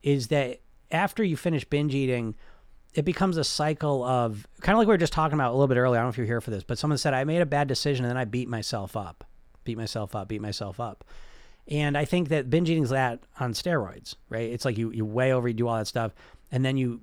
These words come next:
beat yourself up. Now, again, I'm talking in generality, so maybe this isn't how you do it, but this has been my experience. And so, and, and by the way, I wanna make clear, like, I'm not a binge eating expert, okay? So my, my expertise is helping people without really disordered eating,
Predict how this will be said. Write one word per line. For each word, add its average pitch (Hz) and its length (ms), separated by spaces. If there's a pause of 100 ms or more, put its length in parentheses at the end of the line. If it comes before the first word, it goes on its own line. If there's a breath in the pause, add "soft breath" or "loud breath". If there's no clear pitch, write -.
beat 123 180
yourself 117 460
up. - 280
Now, 147 120
again, 165 120
I'm 160 60
talking 185 260
in 170 120
generality, 123 500
so 151 120
maybe 147 140
this 135 200
isn't 120 160
how 117 100
you 110 180
do 95 160
it, - 140
but 110 180 (460 loud breath)
this 147 320
has 151 80
been 151 140
my 139 100
experience. 113 720 (440 soft breath)
And 147 160
so, 131 600 (920)
and, 185 160
and 190 100
by 226 200
the 190 80
way, 190 160
I 139 60
wanna 165 120
make 160 160
clear, 143 400
like, 127 160
I'm 160 140
not 160 140
a 123 40
binge 156 260
eating 110 200
expert, - 520
okay? 135 300
So 127 280
my, 135 180
my 175 220
expertise 156 520
is 135 80
helping 135 300
people 135 440 (380 soft breath)
without 151 480
really 151 220
disordered 135 500
eating, 120 420